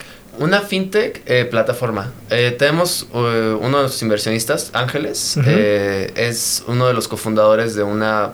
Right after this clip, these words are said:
Speaker 1: muy parecida que en Brasil que se llama Conta Azul.
Speaker 2: Ok.
Speaker 1: Los nombres se parecen. Eh, tienen trescientos mil usuarios.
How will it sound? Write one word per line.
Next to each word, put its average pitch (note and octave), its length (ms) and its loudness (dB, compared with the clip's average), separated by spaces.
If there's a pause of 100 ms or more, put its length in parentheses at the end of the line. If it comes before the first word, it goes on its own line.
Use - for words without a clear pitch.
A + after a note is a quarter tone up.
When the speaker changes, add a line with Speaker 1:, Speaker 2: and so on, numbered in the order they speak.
Speaker 1:
muy C3 240 0
parecida A#2 600 0
que G2+ 220 -2
en G#2 120 0
Brasil G#2 320 -2
que A2+ 100 -4
se A2 80 -2
llama G#2+ 220 -2
Conta G2+ 300 -2
Azul. A#2+ 320 -4 (260)
Speaker 2:
Ok. G#2+ 160 0 (120)
Speaker 1:
Los G#2+ 100 0
nombres G#2+ 200 -2
se G#2+ 80 -6
parecen. - 400 -4
Eh, G#2 200 0
tienen B2+ 200 0
trescientos A2 400 -2
mil A2 120 -2
usuarios. A2 540 -2